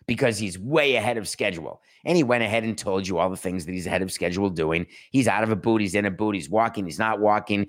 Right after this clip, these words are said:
He's smiling. He's not smiling. Of course, he was gonna be at the game when Taylor Swift was there, and then he was gonna disappear again. All this tracks to who Aaron is. But he had a great quote on McAfee. It made me smile.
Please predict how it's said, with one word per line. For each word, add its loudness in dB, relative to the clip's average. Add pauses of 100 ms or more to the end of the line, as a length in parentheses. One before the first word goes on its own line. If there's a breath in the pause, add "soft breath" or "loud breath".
(160 loud breath)
He's -4
smiling. 0
He's -6
not 0
smiling. 0 (220 loud breath)
Of -10
course, 2
he 0
was -2
gonna 0
be 2
at 0
the -8
game 0
when -2
Taylor 2
Swift 0
was -2
there, 2
and 0
then 0
he 0
was -8
gonna -2
disappear -2
again. 0 (640)
All 4
this 0
tracks -4 (260 soft breath)
to 4
who 6
Aaron 2
is. -6 (2500 soft breath)
But 2
he 4
had 4
a -2
great 2
quote 4
on 2
McAfee. -4 (1120)
It 4
made 2
me -2
smile. -8